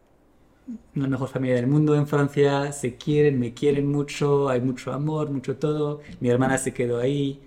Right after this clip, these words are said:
es, vive a veinte minutos de mis padres. Y, y no sé, es un poco un, una pregunta que tengo. Creo que, bueno, hay, hay muchas maneras de, de verlo, pero al final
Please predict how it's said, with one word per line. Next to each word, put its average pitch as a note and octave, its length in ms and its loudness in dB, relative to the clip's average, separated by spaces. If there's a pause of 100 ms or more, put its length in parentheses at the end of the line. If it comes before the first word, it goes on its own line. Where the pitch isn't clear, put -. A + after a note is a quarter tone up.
(140)
es, A2 220 -8
vive A#2+ 280 2
a A2+ 120 -2
veinte A#2 260 -2
minutos A#2+ 320 -2
de B2 60 -6
mis A2+ 140 -4
padres. C3 580 -8 (640)
Y, B2 840 4 (300)
y E3+ 180 0
no D3+ 160 4
sé, F3 180 2
es D#3 120 0
un D#3 80 2
poco D#3+ 260 2
un, D#3+ 320 2
una D3+ 160 0
pregunta D3 380 2
que C#3+ 80 -6
tengo. D3+ 640 -2 (300)
Creo C#3 300 2
que, C3+ 460 2 (840)
bueno, B2 140 -4
hay, B2 280 -4 (520)
hay D3+ 100 0
muchas E3+ 280 2
maneras D3+ 340 4
de, C3 260 4
de C3 120 2
verlo, D3+ 560 2 (280)
pero B2 200 4
al B2 80 4
final D3 680 0